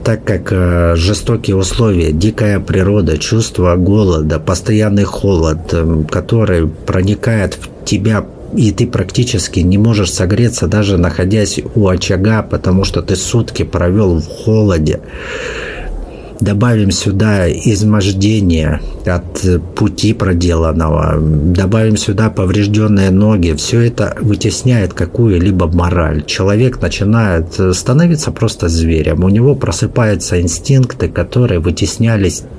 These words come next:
тысячелетием цивилизации. Всё они начинают вылазить наружу. Так что, если брать сам каннибализм, то тут, мне кажется, нельзя судить, пока не побываешь в этой шкуре. Другое дело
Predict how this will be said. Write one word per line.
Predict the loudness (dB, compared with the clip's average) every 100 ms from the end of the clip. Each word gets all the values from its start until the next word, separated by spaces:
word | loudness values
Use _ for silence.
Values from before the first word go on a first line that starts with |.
| -6
тысячелетием | -4 -2 -4 -2 0 0 -2 -2 0 0 -2 -6
цивилизации. | -2 0 2 2 2 0 -2 -4 -4 -6 -10 -8 -8 -8 -8 -8
Всё | -2 2 2 2
они | 0 2 2
начинают | 2 2 0 2 2 0
вылазить | 2 2 2 2 0 0
наружу. | 0 2 2 2 0 -4 -6
Так | -2 -2
что, | 0 2
если | 2 0 0
брать | 2 0 0
сам | 0 0
каннибализм, | 0 0 2 2 2 2 4 2 2
то | -2
тут, | 0 0
мне | 0 0
кажется, | 0 0 0 0 0
нельзя | 2 2 2 2
судить, | 0 -2 0 0 0
пока | -6 -2 0
не | 0
побываешь | 0 0 2 2 2 2 0
в | 0
этой | -2 0 -2
шкуре. | -2 0 0 2
Другое | 2 2 2 4 4 4
дело | 4 4 4 4